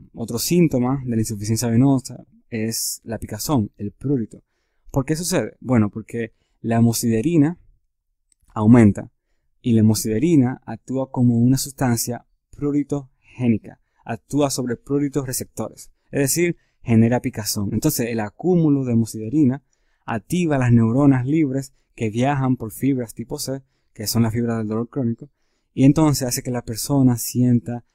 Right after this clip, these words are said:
el deseo de rascarse, sienta el deseo de, eh, o sea, sienta picazón. Por lo tanto, en la insuficiencia venosa vamos a tener otro síntoma, que es la picazón debido también al exceso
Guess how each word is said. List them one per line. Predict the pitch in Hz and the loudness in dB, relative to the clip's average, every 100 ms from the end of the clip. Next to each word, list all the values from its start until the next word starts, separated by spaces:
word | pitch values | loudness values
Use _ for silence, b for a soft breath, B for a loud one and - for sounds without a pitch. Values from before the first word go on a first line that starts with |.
| - | -10
el | 113 | -6
deseo | 107 - 117 | -4 -4 -4
de | |
rascarse, | 113 - - 110 107 - 107 | -6 -8 -8 -8 -8 -12 -10
sienta | - 107 110 107 | -4 0 0 -2
el | 104 | -8
deseo | 98 104 104 101 | -10 -12 -12 -10
de, | 104 107 _ b b b 101 | -10 -12 _ b b b -18
eh, | 95 95 92 95 - | -16 -14 -14 -18 -12
o | |
sea, | - 127 104 | -6 -4 -2
sienta | 110 113 - _ | -2 -2 -6 _
picazón. | - - - 123 98 - _ _ _ _ | -12 -10 0 2 2 -2 _ _ _ _
Por | - 175 | 0 0
lo | 170 | 4
tanto, | 143 131 - 127 | 4 4 2 2
en | |
la | 120 | 2
insuficiencia | 117 110 113 120 | 0 -4 -2 -2
venosa | 139 147 131 123 | 2 2 2 -2
vamos | 107 113 | -2 -2
a | |
tener | 117 113 113 | 0 0 0
otro | 107 | -4
síntoma, | - 170 131 120 135 _ _ - | -2 0 0 -4 -6 _ _ -10
que | 110 | -6
es | 113 120 | -6 -8
la | 117 | -10
picazón | 117 139 139 139 127 | -10 -8 -6 0 0
debido | 113 117 123 | 0 -2 -4
también | 123 120 113 113 | 0 2 2 -4
al | 113 | -6
exceso | 104 - 127 127 131 | -10 -8 -8 -8 -10